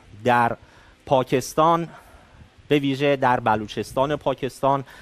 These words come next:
مراتب همدردی شبکه امام حسین علیه السلام رو در این مصیبت پذیرا باشند. این اولین مرتبه نیست بیننده‌های محترم، آخرین مرتبه هم نخواهد بود.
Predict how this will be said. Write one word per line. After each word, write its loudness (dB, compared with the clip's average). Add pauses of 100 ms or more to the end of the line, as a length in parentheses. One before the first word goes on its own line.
(160)
مراتب 2
همدردی 0
شبکه -2
امام -8
حسین -8
علیه -8
السلام -2
رو -4
در 0
این -8
مصیبت -2 (280)
پذیرا -2
باشند. -10 (2000)
این 4
اولین 6
مرتبه 2
نیست -2
بیننده‌های 0
محترم، -2 (520)
آخرین 4
مرتبه 2
هم 2
نخواهد 0
بود. -16